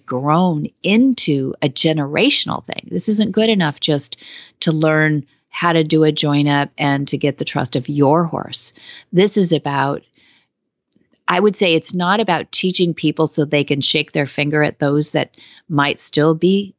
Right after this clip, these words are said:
violent and harsh with their horses. It's more about demonstrating with their own horses that this works better. I love it when people ask,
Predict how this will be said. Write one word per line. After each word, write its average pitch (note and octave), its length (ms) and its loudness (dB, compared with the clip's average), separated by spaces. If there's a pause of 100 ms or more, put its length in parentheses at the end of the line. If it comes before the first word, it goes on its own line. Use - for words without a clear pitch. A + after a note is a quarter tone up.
(120)
violent E3+ 460 2
and D#3 120 -2
harsh D#3 360 -2
with F3+ 100 -6
their F3 120 0
horses. F3 520 -2
It's E3+ 220 -2
more E3+ 260 2
about D3+ 400 2 (1120)
demonstrating E3+ 1040 2
with D3+ 260 2
their C#3+ 220 2
own F3 220 2
horses C#3 640 -2 (120)
that - 180 -2
this D3+ 280 0
works C#3 300 -4
better. C3 480 -2
I G3 160 0
love F#3 400 2
it E3 80 0
when D#3 140 -2
people D3+ 260 -2
ask, C#3+ 300 -2